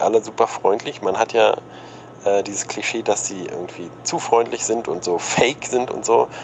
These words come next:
Und das gibt's hier natürlich auch, aber also speziell hier wirklich in der Gegend, wo ich bin, sind die echt nett, kann man wirklich nicht meckern.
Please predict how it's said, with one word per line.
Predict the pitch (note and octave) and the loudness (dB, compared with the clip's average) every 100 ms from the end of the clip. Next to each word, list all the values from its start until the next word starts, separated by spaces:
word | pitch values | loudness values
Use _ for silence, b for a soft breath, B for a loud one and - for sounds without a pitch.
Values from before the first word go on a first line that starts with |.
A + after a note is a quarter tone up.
| B - | B -6
Und | |
das | G2 - | -4 -2
gibt's | C#3+ | 0
hier | C#3+ | 2
natürlich | A#2 - A2+ A2 - | 2 0 -8 -8 2
auch, | A#2 - | 2 4
aber | G2 G2+ F#2+ E2 - | 4 6 4 2 -4
also | - F#2+ F#2+ - - - | -6 -4 -10 -12 -16 -10
speziell | - - - - A2 A#2 | -10 -8 -4 4 4 4
hier | B2+ B2+ A2+ | 2 2 2
wirklich | A#2+ A#2 - | -4 -12 -10
in | G#2 | -2
der | G2 | -2
Gegend, | F#2 G#2+ A#2 - | -2 -6 -8 -6
wo | |
ich | - - | -8 -4
bin, | - A2 G#2+ B B B B | 0 0 -2 B B B B
sind | - G2+ | -2 0
die | G2 - | 0 2
echt | - - E2+ | 2 2 4
nett, | G2+ - - | 4 4 -2
kann | F2 | -2
man | D#2 D#2+ | 0 -4
wirklich | F2+ - F#2 | -4 -4 -4
nicht | F2 D2+ | -4 -2
meckern. | F2+ G#2 B2 | 4 6 4